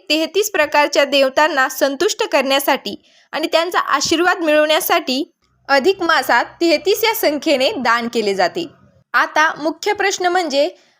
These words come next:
अनारसे आणि धोंडेच का? तर अधिक मास हा भगवान विष्णूंना समर्पित आहे. या महिन्यात तळलेले पदार्थ जसे की धोंडे,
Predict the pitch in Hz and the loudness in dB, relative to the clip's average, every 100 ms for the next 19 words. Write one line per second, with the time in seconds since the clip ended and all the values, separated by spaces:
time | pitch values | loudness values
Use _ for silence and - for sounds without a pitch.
0 | - 269 311 359 403 - 294 294 302 349 | -4 -2 0 0 0 -2 0 0 -2 0
1 | 302 285 294 339 - 277 262 277 _ _ | 0 2 0 -2 0 0 0 -4 _ _
2 | - 294 269 - 254 247 320 330 294 247 | -6 -4 -4 -2 0 0 -2 0 0 0
3 | 285 302 254 262 285 311 294 285 302 277 | -2 -2 0 0 0 0 -2 -4 -4 -2
4 | 285 - 330 262 247 247 220 214 208 - | -2 0 0 0 -2 -4 -2 -2 -4 -14
5 | _ _ - 233 254 302 330 285 294 - | _ _ -4 0 2 0 0 0 -2 0
6 | 269 285 294 302 302 247 262 262 262 202 | 0 0 0 0 0 2 0 0 -2 -2
7 | 220 - 226 311 294 285 226 269 247 233 | -4 -10 -6 -4 -4 -2 0 0 0 -2
8 | 233 | -2